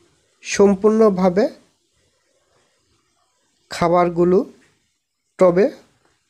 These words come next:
প্রদানের পর গাঁদা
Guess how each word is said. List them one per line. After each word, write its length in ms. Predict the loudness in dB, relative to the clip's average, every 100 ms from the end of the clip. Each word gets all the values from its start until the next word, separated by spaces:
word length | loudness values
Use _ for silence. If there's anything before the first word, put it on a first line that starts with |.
| 0
প্রদানের 480 | 2 4 2 0 -2
পর 140 | -2 -2 -4 _ _ _ _ _ _ _ _ _ _ _ _ _ _ _ _ _ _ _ _ _ _ _ -20 -20 -16 -8 -2
গাঁদা 280 | 0 0